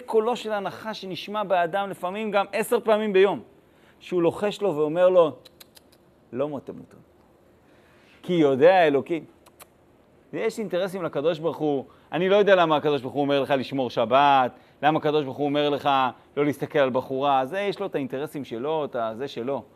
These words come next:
הוא משתמש בך. אבל אתה, אתה יודע מה טוב לך. מה טוב לך? איך להסתכל על הבחורה הזאת. אתה מרגיש את זה, אתה נשרף מבפנים, אתה רוצה, נכון? זה מה שטוב לך, תאמין לעצמך,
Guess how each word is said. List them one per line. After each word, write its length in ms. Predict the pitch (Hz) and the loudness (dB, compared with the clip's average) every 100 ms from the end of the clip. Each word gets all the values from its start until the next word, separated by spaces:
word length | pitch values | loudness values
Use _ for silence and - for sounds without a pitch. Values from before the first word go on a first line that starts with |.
| _ - | _ -12
הוא 80 | 139 | -8
משתמש 460 | 135 - 113 180 175 | -6 -6 -6 -6 -8
בך. 240 | 175 113 - _ _ _ _ _ _ | -10 -10 -20 _ _ _ _ _ _
אבל 140 | 104 95 | -10 -10
אתה, 360 | - 151 233 208 - _ _ - | 0 2 2 -2 -12 _ _ -8
אתה 80 | |
יודע 300 | 110 117 170 | -4 2 4
מה 100 | 247 | 4
טוב 220 | 208 143 117 | 4 2 0
לך. 180 | 101 92 | -6 -8
מה 120 | 95 | -4
טוב 200 | 131 143 | 0 2
לך? 200 | 123 113 120 127 - _ - | 2 0 0 -2 -8 _ 0
איך 240 | 135 175 | 0 0
להסתכל 300 | 123 - 110 | -4 -12 -6
על 100 | 127 | -4
הבחורה 380 | 131 127 135 165 | -2 -4 -2 -2
הזאת. 200 | 175 117 - _ _ _ - | -2 -6 -14 _ _ _ -2
אתה 80 | |
מרגיש 380 | 151 165 208 226 | 2 4 4 2
את 100 | 285 | 4
זה, 140 | 226 208 | 6 6
אתה 120 | 180 | 4
נשרף 400 | 175 - 226 208 | -2 0 0 0
מבפנים, 340 | 233 190 269 | -4 -2 -2
אתה 140 | 247 180 | 0 0
רוצה, 320 | 170 254 240 | 0 0 0
נכון? 320 | 143 175 262 - _ _ _ _ _ _ | 2 0 0 -6 _ _ _ _ _ _
זה 220 | - 123 254 | -4 2 2
מה 80 | |
שטוב 240 | 214 226 190 | 4 4 4
לך, 100 | 156 | 2
תאמין 460 | 127 123 139 254 | 0 -2 -2 2
לעצמך, 500 | 302 214 - 185 185 | 4 4 2 -6 -2